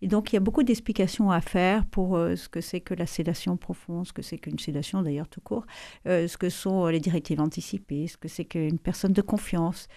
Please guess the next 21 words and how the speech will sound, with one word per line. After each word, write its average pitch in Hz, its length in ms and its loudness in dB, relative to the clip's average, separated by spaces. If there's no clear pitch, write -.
Donc 208 180 -4
là, 226 300 6
on 214 100 0
se 208 120 -2
rend 202 100 2
compte 233 320 -2
que, 202 240 2
euh, 165 280 2
il 175 60 2
y 190 80 6
a 190 40 8
une 180 100 4
pédagogie 170 560 2
à 156 80 0
faire 214 580 2
et 196 60 4
il 185 200 2
y 185 100 4
a, 180 280 2
euh, 165 220 0
euh, 156 880 -4